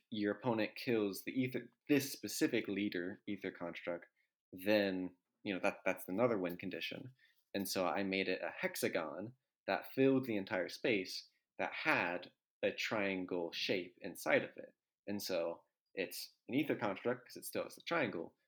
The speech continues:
but it's an important ether stru-, construct because it's the largest token that completely, you know, fills that space.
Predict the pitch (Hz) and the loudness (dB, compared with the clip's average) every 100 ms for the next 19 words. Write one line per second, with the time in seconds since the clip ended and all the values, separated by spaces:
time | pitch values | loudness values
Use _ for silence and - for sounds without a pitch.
0 | _ 90 - 82 80 - - 143 113 95 | _ -10 -8 -10 -10 -4 2 4 2 -2
1 | 95 - - - 101 - - 80 - 82 | -6 -8 -12 -10 -10 -10 -8 -6 -4 -6
2 | - 87 85 87 85 80 - - _ _ | -6 -12 -6 -4 -4 -6 -14 -20 _ _
3 | 104 87 - - 101 98 92 95 95 85 | -2 -2 -4 -8 -2 0 4 2 2 -4
4 | - 101 92 90 87 - - - 92 - | 0 0 2 -4 -6 -8 -12 -6 -6 -4
5 | 90 85 - _ _ _ _ - 87 69 | -6 -8 -10 _ _ _ _ -4 -4 -4
6 | - 92 - 76 - - - - - - | 0 0 2 -4 -4 -4 -4 -4 -6 -10
7 | - | -12